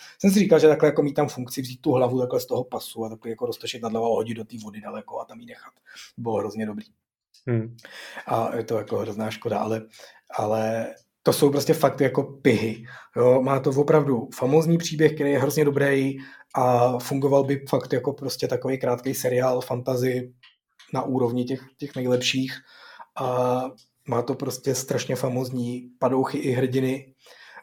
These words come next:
Speaker 1: A ten bojový systém přesně, jo, má prostě čtyři glitche, s kterýma se naučíte žít a pak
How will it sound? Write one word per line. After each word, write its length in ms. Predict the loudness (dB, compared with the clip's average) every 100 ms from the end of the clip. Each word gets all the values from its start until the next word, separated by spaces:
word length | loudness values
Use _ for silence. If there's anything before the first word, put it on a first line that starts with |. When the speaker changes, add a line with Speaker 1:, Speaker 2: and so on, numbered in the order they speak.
| -4
Speaker 1:
A 60 | 4
ten 160 | 4
bojový 300 | 8 8 8
systém 420 | 4 2 6 6
přesně, 340 | 6 -2 0 2
jo, 200 | 2 4
má 160 | 2
prostě 240 | 2 0 0
čtyři 280 | 0 2 2
glitche, 340 | 2 4 4
s 60 | 4
kterýma 300 | -2 -2 -2
se 120 | 0
naučíte 400 | -2 -2 -2 -2
žít 380 | 0 -2 -6 -16 _ _ _ _ _ _ 0
a 400 | 2 2 0 -8 -12 _ _ _ _ _ _ _
pak 180 | 0